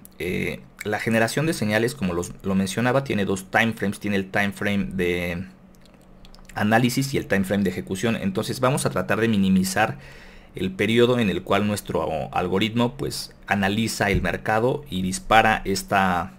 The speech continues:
señal. Entonces, eh, muchas veces, por ejemplo, vamos a ver en la técnica de Machine Learning, eh, que tenemos que entrenar nuestro algoritmo y luego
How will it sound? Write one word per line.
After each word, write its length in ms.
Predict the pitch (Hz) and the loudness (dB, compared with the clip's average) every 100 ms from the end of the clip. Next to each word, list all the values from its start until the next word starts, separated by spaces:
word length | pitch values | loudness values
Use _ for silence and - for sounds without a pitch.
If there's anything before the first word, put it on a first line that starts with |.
| - - | -20 -12
señal. 580 | - 92 95 95 95 - - - - - - - - | -2 0 4 4 2 -4 -20 -20 -20 -20 -20 -20 -4
Entonces, 560 | 98 95 110 110 117 - | -2 2 2 2 0 0
eh, 140 | 90 | 0
muchas 280 | 104 95 110 | 0 0 0
veces, 280 | 104 101 98 | 0 -2 -4
por 140 | 92 | -4
ejemplo, 280 | - 95 87 | -2 0 2
vamos 300 | 98 110 - | 2 0 0
a 20 | |
ver 220 | 92 92 - - - - - - - - | 0 0 -8 -20 -20 -20 -20 -20 -16 -6
en 240 | 92 87 | -4 -2
la 120 | 87 87 | -4 -2
técnica 320 | 104 98 92 | -2 0 0
de 40 | |
Machine 300 | 82 - 110 | 0 -2 2
Learning, 480 | 110 120 131 139 - | 4 4 4 0 -4
eh, 240 | - - - - - | -6 -6 -6 -18 -8
que 140 | 95 | -6
tenemos 440 | 95 107 120 127 135 | -2 0 2 2 2
que 100 | 120 | 0
entrenar 440 | 113 107 110 104 | 2 2 2 2
nuestro 280 | 104 - 87 | 0 0 0
algoritmo 680 | 90 92 113 120 131 139 - | 2 2 0 2 0 0 -6
y 140 | - 98 | -2 2
luego 580 | 113 139 107 117 - | 4 4 6 4 2